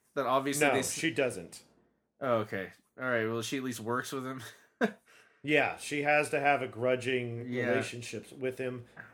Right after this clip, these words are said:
Speaker 2: And, uh, it was, it was just, go back to Terminator two and seeing her losing her mind over the Terminator for a few minutes and not trusting him, and it took her the whole movie to figure it out. So you get that aspect of it,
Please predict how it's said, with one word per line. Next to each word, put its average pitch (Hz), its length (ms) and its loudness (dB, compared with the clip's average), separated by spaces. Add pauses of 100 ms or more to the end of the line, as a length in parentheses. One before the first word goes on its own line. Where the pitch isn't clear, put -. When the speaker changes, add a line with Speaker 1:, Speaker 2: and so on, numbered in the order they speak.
Speaker 2:
And, 147 320 6
uh, 147 260 8 (320)
it 208 160 4
was, 196 360 4
it 196 160 4
was 190 200 2
just, - 440 -2 (1700)
go 240 160 10
back 269 220 10
to 220 40 -6
Terminator 226 480 4
two 254 300 -2
and 185 80 2
seeing 175 320 0
her 160 160 2
losing 160 440 0
her 143 140 -2
mind 147 640 2
over 131 680 0 (380)
the 139 80 -4
Terminator 175 580 2
for 131 180 -2
a 123 60 2
few 127 240 -2
minutes 123 320 -2
and 131 80 -8
not 131 220 -6
trusting 170 380 -2
him, 123 140 -2
and 123 80 -4
it 120 120 -6
took 180 220 -4
her 135 220 2
the 127 120 -2
whole 135 240 0
movie 135 300 -2
to 110 100 -2
figure 120 420 -2
it 95 60 0
out. 127 400 0 (560)
So 190 160 4
you 175 180 2
get 233 300 6
that 185 260 6
aspect 160 540 2
of 110 160 -2
it, 120 240 -6